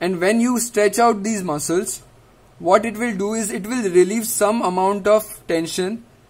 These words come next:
in the patellofemoral compartment of the knee joint. So once you have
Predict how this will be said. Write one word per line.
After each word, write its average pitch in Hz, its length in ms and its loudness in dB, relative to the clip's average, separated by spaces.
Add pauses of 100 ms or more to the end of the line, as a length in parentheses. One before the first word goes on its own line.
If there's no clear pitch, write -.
(140)
in 208 160 -2
the 226 140 4
patellofemoral 180 1120 0 (880)
compartment 165 680 2
of 165 160 -4
the 190 100 0
knee 165 180 -2
joint. 120 280 -8 (1700)
So - 260 -4
once 233 320 2
you 247 100 0
have 247 200 0